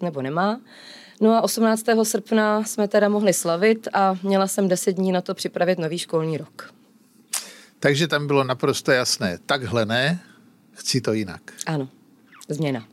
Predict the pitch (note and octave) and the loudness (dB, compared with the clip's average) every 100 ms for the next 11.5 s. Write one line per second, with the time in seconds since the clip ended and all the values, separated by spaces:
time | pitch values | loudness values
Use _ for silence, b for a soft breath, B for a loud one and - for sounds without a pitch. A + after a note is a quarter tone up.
0 | - - B2 - B2 B2+ A#2+ A2 A2+ A2+ | -12 -8 -6 0 0 2 -2 -4 -6 -12
1 | - G#2+ G2+ - - _ B B B B | -12 -6 -6 -6 -12 _ B B B B
2 | B B - D3+ D3+ D3 C#3 D#3 D3+ C#3+ | B B -2 0 2 0 0 2 2 2
3 | D#3 D#3 D3+ D#3+ C3+ A#2 F#2 - B B | 0 0 0 2 2 2 -2 -6 B B
4 | B B C3 A#2+ C3 C3+ C3 G3+ F#3+ C4 | B B 2 2 0 0 2 2 2 2
5 | A#3+ G3+ F3+ G#3 E3+ E3+ F3 F#3 G3+ - | 2 2 2 2 4 2 2 2 0 2
6 | F#3 E3+ - D#3 F3 - F3+ F3 D#3+ F#3+ | 0 0 0 0 0 -2 0 0 2 0
7 | F3+ - - - - - - - - D#3+ | 0 -2 -2 0 -2 -4 -6 -6 -2 4
8 | F3+ F3+ E3+ D#3+ D#3 E3+ F#3 E3+ F3 F3+ | 4 4 0 0 0 2 2 4 2 2
9 | F#3+ F3+ F#3 D#3+ G3 - F3+ D#3+ - D#3 | -2 0 0 2 2 0 2 0 0 -2
10 | D#3 E3+ E3 D3+ C#3 D3+ E3+ C#3+ - D3+ | 0 -2 -2 -2 -2 0 -2 -2 2 4
11 | F#3 - E3 G2 | 4 2 2 2